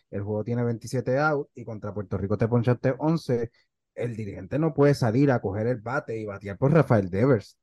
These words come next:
ni por Manny Machado. Tienen que batear los bateadores, y bateadores que sabemos que producen en sus equipos de Grandes Ligas, no produce-, no produje-, no produjeron, no, no hicieron su trabajo, ¿sabes?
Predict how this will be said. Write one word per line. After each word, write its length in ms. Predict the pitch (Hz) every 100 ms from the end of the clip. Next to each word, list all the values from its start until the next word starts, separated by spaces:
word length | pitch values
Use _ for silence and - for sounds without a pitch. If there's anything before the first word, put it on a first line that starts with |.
| _
ni 160 | 127 127
por 160 | 110
Manny 220 | 104 107 104
Machado. 520 | 87 - 117 123 -
Tienen 280 | 104 95 92
que 140 | 110
batear 360 | 113 135 98 87
los 120 | 110
bateadores, 580 | 151 135 87 90 139 131 -
y 160 | 123
bateadores 760 | 98 104 104 95 90 123 135 135 _
que 240 | - 104
sabemos 840 | 95 - 85 104 147 113 127 - _ _ _
que 140 | 151
producen 760 | - 123 110 131 175 - 131 113
en 100 | 107
sus 160 | 110 104
equipos 320 | 98 98 110
de 100 | 120
Grandes 300 | 120 131 143
Ligas, 540 | 160 214 165 151 - _ _ _ _ _ _
no 380 | - 101 107 135
produce-, 440 | 160 196 202 190 -
no 240 | 139 151
produje-, 480 | 202 202 196 190 170
no 200 | 165 147
produjeron, 680 | - 190 196 175 196 233 175
no, 240 | 139 156 202
no 140 | 190
hicieron 380 | 202 - 185 208
su 140 | 214
trabajo, 520 | 214 190 151 214 220 165
¿sabes? 460 | - - 214 165